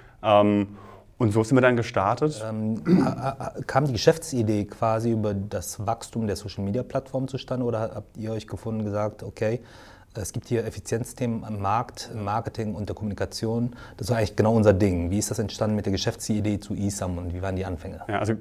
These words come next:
Speaker 1: konkret ist entstanden aus dem Bedarf heraus, aus der Agentur, wo Christoph Prust damals gearbeitet hat, äh, die, äh, das Thema für sich entdeckt hatten und gesagt, „Mensch, das ist ein spannender Kanal“, aber in der Skalierung wahrscheinlich nicht, äh,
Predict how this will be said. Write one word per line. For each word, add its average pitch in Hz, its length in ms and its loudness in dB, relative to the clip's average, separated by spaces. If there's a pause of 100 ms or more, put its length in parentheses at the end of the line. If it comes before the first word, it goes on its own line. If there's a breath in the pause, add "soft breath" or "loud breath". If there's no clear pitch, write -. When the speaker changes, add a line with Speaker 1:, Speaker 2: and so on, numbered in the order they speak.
(200)
Speaker 1:
konkret 123 400 6
ist 156 120 0
entstanden 143 300 2
aus 139 140 -2
dem 113 100 2
Bedarf 101 300 4
heraus, 135 280 0
aus 117 120 -6
der 107 100 -6
Agentur, 107 440 2
wo 113 120 2
Christoph 113 340 -6
Prust - 220 -4
damals 104 260 -2
gearbeitet 117 460 -2
hat, 131 220 -10
äh, 101 360 4
die, 101 320 2
äh, 98 460 4
das 104 180 -4
Thema 107 260 0
für 107 120 -6
sich - 180 -4
entdeckt 101 340 -4
hatten 143 200 -2
und 123 80 -2
gesagt, 107 240 -6
„Mensch, 117 180 -2
das 101 100 -10
ist - 60 -10
ein 101 80 -6
spannender 104 360 -4
Kanal“, 101 480 -4 (440 loud breath)
aber 123 400 8
in 120 60 2
der 113 80 2
Skalierung 113 580 2
wahrscheinlich 110 500 0
nicht, 113 320 0
äh, 104 380 6